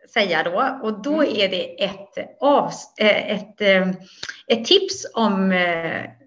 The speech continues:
Speaker 1: vi tar om det. Ett lyssnartips på, eh, svensk radio.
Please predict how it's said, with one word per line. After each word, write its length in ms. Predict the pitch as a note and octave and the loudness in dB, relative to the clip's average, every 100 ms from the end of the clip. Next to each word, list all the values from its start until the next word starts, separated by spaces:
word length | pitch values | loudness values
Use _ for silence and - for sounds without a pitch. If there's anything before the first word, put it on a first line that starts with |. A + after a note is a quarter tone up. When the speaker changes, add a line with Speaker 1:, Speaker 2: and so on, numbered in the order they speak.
| _ _ _ B3 D4 D4 - _ _ _ _ _ _ _ _ _ _ - | _ _ _ -20 -20 -20 -20 _ _ _ _ _ _ _ _ _ _ -8
Speaker 1:
vi 80 | G3+ | 0
tar 160 | G#3+ | 4
om 160 | F3+ E3 | 4 4
det. 160 | D3+ - - _ _ _ _ _ _ _ | -2 -6 -14 _ _ _ _ _ _ _
Ett 220 | - C4+ C4 | -2 0 4
lyssnartips 1040 | D4+ - - F#3+ E3+ - G4+ - - - _ _ _ _ _ _ - | 4 4 2 0 2 0 -2 -4 -16 -20 _ _ _ _ _ _ 2
på, 220 | D4 F#3+ D#3+ - - | 6 6 6 0 -4
eh, 540 | G3 F#3 F3+ F3 F3 E3+ | 2 4 4 4 0 -4
svensk 380 | - G3 - | -2 -2 -2
radio. 360 | A3 E3+ F#3+ F#4 | 0 2 2 0